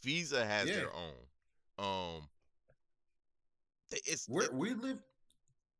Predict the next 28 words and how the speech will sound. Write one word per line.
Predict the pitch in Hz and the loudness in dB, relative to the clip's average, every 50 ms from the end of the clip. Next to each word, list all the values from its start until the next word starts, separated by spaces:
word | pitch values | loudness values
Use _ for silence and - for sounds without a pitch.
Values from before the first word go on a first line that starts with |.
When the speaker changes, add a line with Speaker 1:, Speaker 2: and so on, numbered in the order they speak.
| _ _ _ _ _ _ _ _ | _ _ _ _ _ _ _ _
Speaker 2:
we | 107 123 135 | -2 0 0
Speaker 1:
ahead. | 190 202 | 2 2
Speaker 2:
live | 220 240 220 214 | 0 -2 -2 -2
in | 214 185 | -4 -4
a | 135 | -4
world | 104 95 101 107 123 139 156 170 175 180 - - - _ _ _ _ - | -4 -4 -4 -2 -2 -2 -2 -4 -6 -8 -14 -20 -20 _ _ _ _ -12
where, | 87 95 104 98 95 92 87 87 85 85 - - - _ _ _ _ _ _ _ _ _ _ _ _ _ _ _ _ | -8 -6 -4 -2 0 0 0 -2 -4 -8 -12 -18 -20 _ _ _ _ _ _ _ _ _ _ _ _ _ _ _ _
why | - 78 95 104 | -8 -8 -6 -6
do | 98 90 87 | -6 -4 -4
I | 92 | -4
have | 98 - 85 - | -2 -2 -6 -8
to | - - | -8 -14
create | - - - 76 73 71 67 | -20 -18 -18 -16 -16 -16 -20
it? | 67 58 - _ - | -20 -20 -20 _ -16
I'll | 78 76 | -14 -14
just | 80 78 - | -14 -14 -14
take | - 82 73 | -14 -14 -14
it | 71 | -14
from | - - 78 76 76 76 71 69 67 - - | -18 -18 -18 -16 -14 -14 -14 -14 -16 -16 -16
somebody | - - 76 73 71 67 69 76 | -16 -14 -12 -12 -12 -10 -8 -8
else. | 78 69 - - - - | -8 -10 -10 -12 -6 -4
That's | 98 - - | -2 -2 0
the | - 120 | -2 -2
world | 92 90 101 104 101 92 | -2 0 0 0 0 -2
we | 85 80 | -4 -6
live | 80 90 98 90 82 | -6 -6 -6 -6 -8
in | 69 64 | -10 -12
now. | 64 | -14